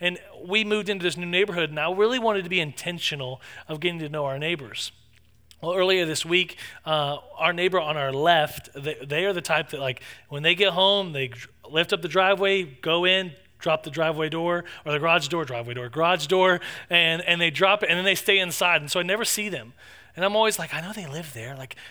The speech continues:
obviously they leave from time the trash is always out,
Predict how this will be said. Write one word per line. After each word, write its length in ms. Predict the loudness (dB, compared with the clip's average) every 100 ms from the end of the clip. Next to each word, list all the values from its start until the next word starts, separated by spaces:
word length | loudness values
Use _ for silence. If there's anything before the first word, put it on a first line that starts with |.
| -16
obviously 380 | -12 -10 -8 -8
they 140 | -6
leave 280 | -4 -4 -4
from 120 | -4
time 160 | -4 -4
the 80 | -6
trash 340 | -2 -2 -2
is 80 | -2
always 240 | 0 4
out, 280 | 6 4